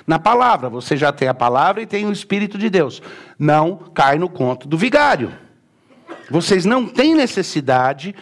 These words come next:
de uma nova unção, vocês já receberam. Então permaneçam nela. E no vinte e oito ele diz: "Filhinhos, agora, pois, permanecei nele,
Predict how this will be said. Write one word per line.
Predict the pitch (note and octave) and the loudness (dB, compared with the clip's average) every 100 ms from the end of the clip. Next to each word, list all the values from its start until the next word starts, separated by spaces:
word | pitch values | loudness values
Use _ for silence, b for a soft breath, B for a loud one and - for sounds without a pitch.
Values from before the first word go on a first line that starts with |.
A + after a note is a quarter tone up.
| B | B
de | - | -4
uma | D#3+ F#3 | 0 2
nova | E3 F#3+ C4+ G#3 E3+ | 4 4 2 2 -2
unção, | C#3+ - C#3 A2+ | -4 -4 -4 -2
vocês | G#2 A#2 A2+ | -4 -6 -6
já | A2 B2+ | 0 0
receberam. | C#3 E3 E3 G#3+ G3+ G#3 B2+ E2+ - B B B B B B B | 2 -2 -2 -2 2 2 0 -4 -14 B B B B B B B
Então | - E3+ | -2 0
permaneçam | G3 G3+ A3+ D#3 C#3+ G#3 | 2 4 4 0 -2 -4
nela. | A#3+ A3 A#2 E2 - _ _ _ b b b b b b b _ - | -2 -2 -4 -8 -16 _ _ _ b b b b b b b _ -6
E | |
no | C3 | -2
vinte | B2 B2+ - | -2 -2 -4
e | |
oito | A#2+ A#2+ A#2+ | -4 -4 -4
ele | A2+ | -6
diz: | G#2 - | -6 -10
"Filhinhos, | - D#3 E3 A3 F3+ A2 - - B B B - | -6 -4 0 0 0 -2 -8 -18 B B B -8
agora, | A#2+ G#2+ B2 D#3 G3+ G3+ | -6 -4 -2 0 -2 -6
pois, | - A2 B2+ E3 - b b b b b - | -6 -2 -2 -4 -12 b b b b b 0
permanecei | F#3+ G3+ F3+ E3+ E3+ E3 D#3+ D#3 - C3+ B2+ B2+ C3 B B | 2 2 0 0 2 2 -2 -6 -4 -2 0 -4 -8 B B
nele, | A#2+ D#3+ G3+ F#3 A2+ E2+ - | 0 2 4 2 -2 -10 -14